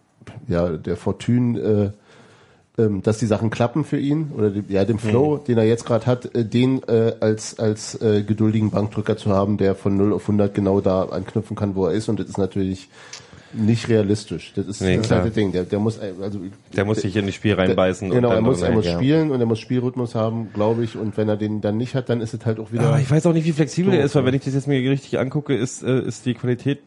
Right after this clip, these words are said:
Speaker 2: da vorne, äh, gerade so gut, dass ich für einige Spieler sehr schwarz sehe und für andere Spieler eher sage, dass die Qualität so hoch ist, dass, äh, dass die eben vielleicht auch eben auf variabel eingesetzt werden könnten im Sturm oder im, im, im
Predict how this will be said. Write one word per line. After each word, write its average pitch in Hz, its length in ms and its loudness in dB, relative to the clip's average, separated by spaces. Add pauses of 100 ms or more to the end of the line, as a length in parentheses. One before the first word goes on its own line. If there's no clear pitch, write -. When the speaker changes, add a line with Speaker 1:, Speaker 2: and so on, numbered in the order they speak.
(140)
Speaker 2:
da 123 100 4
vorne, 131 500 2 (140)
äh, 123 280 4
gerade 117 460 2
so 117 140 -2
gut, 131 200 -2
dass 120 140 -2
ich 117 120 -6
für - 180 0
einige 117 260 0
Spieler 107 300 -2
sehr 107 160 2
schwarz 104 400 0
sehe 127 220 2
und 104 160 -4
für 110 160 0
andere 117 220 -2
Spieler 113 360 0
eher 113 220 2
sage, 110 400 2
dass 110 260 -2
die 110 120 -6
Qualität 113 380 0
so 117 220 2
hoch 113 160 -2
ist, 117 140 -2
dass, 113 240 -4
äh, 101 180 2
dass 104 240 -4
die 107 260 -4
eben 107 280 -2
vielleicht 107 260 0
auch - 240 -8
eben 104 240 -2
auf 98 260 -4 (640)
variabel 110 560 4
eingesetzt 104 640 -2
werden 98 220 2
könnten 101 380 -2
im 107 100 0
Sturm 110 400 0
oder 95 400 2
im, 107 340 -4
im, 104 300 -6
im 101 400 -6